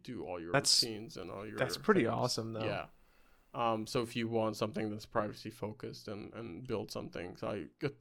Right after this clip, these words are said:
Speaker 1: as, like, randomly, it's like, I was thinking while you were talking, I was like, "What is that company that guy was talking about?" So I found the video. Um, it was over a year ago, uh, back in July of twenty nineteen when he released this review of the Habitat Hub.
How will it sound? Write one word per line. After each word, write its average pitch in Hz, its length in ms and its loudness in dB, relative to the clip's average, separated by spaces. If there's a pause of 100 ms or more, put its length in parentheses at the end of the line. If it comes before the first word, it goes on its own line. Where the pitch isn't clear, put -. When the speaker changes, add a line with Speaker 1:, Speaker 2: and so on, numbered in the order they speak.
Speaker 1:
as, 120 220 -4
like, 113 240 -2
randomly, 110 560 0 (400)
it's - 80 -20
like, 131 140 -12 (260)
I - 40 -18
was 156 100 -14
thinking 135 400 2
while 110 160 2
you 110 100 0
were 120 120 -6
talking, 120 340 -4
I - 20 -10
was 139 60 -12
like, 131 160 -14
"What 170 120 -14
is 185 100 -12
that 175 140 -16
company 170 280 -14
that 151 260 -14
guy 135 160 -8
was 147 140 -6
talking 135 260 -2
about?" 135 320 0 (680)
So - 160 -4
I - 20 -2
found 107 300 2
the 107 60 0
video. 104 480 0 (140)
Um, 101 460 -8 (460)
it - 40 -4
was 117 140 -4
over 127 280 2
a 110 60 2
year 110 340 0
ago, 101 580 -4 (120)
uh, 143 140 -2
back 123 260 -2
in 120 80 -4
July 104 380 0
of 101 140 -6
twenty 110 180 -8
nineteen 107 380 -8
when 104 120 -8
he 98 80 -8
released 120 460 -10
this - 220 -12
review 117 440 -8
of 147 140 -8
the - 80 -12
Habitat - 480 -10
Hub. 147 300 -10